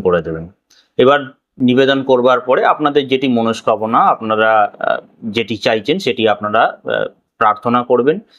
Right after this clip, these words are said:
এই ক্রিয়াটি প্রত্যেক দিন যদি আপনারা করতে পারেন, অবশ্যই কিন্তু আপনাদের যে কনসেন্ট্রেশন লেভেল আছে সেটা ধীরে ধীরে বৃদ্ধি লাভ হবে। এবং আপনারা ছাত্রছাত্রী হন, অর্থাৎ যারা পড়াশোনার সাথে যুক্ত বা আপনারা যদি কোনো কর্মের সাথে যুক্ত থাকেন,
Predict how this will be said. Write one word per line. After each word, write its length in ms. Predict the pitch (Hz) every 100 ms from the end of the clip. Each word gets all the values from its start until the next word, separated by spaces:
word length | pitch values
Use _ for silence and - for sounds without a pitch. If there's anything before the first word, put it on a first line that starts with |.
| _
এই 120 | 127
ক্রিয়াটি 440 | 127 127 131 131 135
প্রত্যেক 480 | 135 131 - 139 123
দিন 240 | 135 147
যদি 200 | 135 127
আপনারা 320 | 123 - 117 113
করতে 360 | - 98 101 107
পারেন, 260 | 110 139 214 _ _ -
অবশ্যই 480 | 110 120 - 143 131
কিন্তু 340 | 120 110 123 240 - -
আপনাদের 460 | - 117 110 110
যে 100 | 113
কনসেন্ট্রেশন 680 | 113 107 101 127 127 120 123
লেভেল 320 | 107 104 110
আছে 180 | 104 -
সেটা 220 | 170 117
ধীরে 240 | 104 101 104
ধীরে 200 | 101 104
বৃদ্ধি 360 | 87 101 95 123
লাভ 180 | 127 127
হবে। 200 | 123 139 147 _ _ _
এবং 320 | 123 123 123 117 -
আপনারা 300 | 113 117 120
ছাত্রছাত্রী 680 | - 110 123 123 127 127 123
হন, 220 | 113 113 113
অর্থাৎ 260 | 117 117 120
যারা 180 | 117 117
পড়াশোনার 480 | 117 107 110 123 117
সাথে 220 | 123 113
যুক্ত 280 | 107 107 -
বা 180 | 117 196
আপনারা 260 | 170 139 139
যদি 180 | 135 139
কোনো 160 | 135 135
কর্মের 320 | 135 107 120
সাথে 240 | 120 123 117
যুক্ত 300 | 101 98 -
থাকেন, 340 | 101 101 156